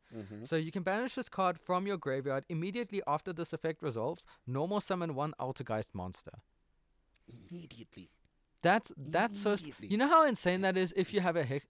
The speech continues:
Speaker 2: a, a Hextia, right?
Speaker 1: Mm.
Speaker 2: And you've already used its spell, a trap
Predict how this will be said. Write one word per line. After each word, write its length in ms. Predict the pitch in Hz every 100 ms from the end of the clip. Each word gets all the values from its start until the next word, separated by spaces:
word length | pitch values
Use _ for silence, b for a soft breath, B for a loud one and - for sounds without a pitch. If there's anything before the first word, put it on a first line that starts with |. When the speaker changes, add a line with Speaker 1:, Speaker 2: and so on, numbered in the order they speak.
| -
Speaker 2:
a, 140 | 147 -
a 60 | 135
Hextia, 640 | 123 143 - 123 95 90
right? 320 | 98 131 - -
Speaker 1:
Mm. 140 | 135 123
Speaker 2:
And 100 | 156
you've 120 | 139
already 240 | 139 147 180
used 240 | 139 135
its 120 | 131
spell, 320 | - 113 131 -
a 80 | 131
trap 260 | 123 113